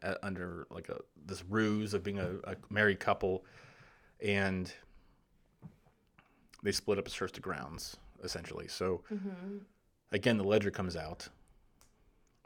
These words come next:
Speaker 1: and, uh, or does it, does it come out again? I don't think, I don't think it comes out a second time.
Speaker 2: I don't remember.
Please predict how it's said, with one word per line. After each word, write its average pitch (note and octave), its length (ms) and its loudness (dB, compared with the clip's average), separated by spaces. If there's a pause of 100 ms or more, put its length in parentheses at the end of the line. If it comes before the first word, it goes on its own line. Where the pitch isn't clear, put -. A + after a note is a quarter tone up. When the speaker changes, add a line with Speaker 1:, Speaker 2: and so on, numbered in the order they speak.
(180)
Speaker 1:
and, E2+ 380 -2
uh, D#2+ 260 -2 (260)
or G#2 80 -2
does G#2 140 4
it, F2+ 200 -2
does G#2 160 -2
it - 60 -8
come F2+ 160 -8
out - 120 -8
again? - 280 -12 (460)
I - 100 -20
don't A3+ 60 -14
think, - 340 -20 (160)
I C3 40 -14
don't B2 80 -6
think B2 120 -8
it - 40 -10
comes F#2+ 140 -6
out F2 140 0 (120)
a - 60 -12
second - 240 -12
time. F#2+ 260 -12 (520)
Speaker 2:
I F3 40 -12
don't E3 180 -12
remember. D3+ 440 -14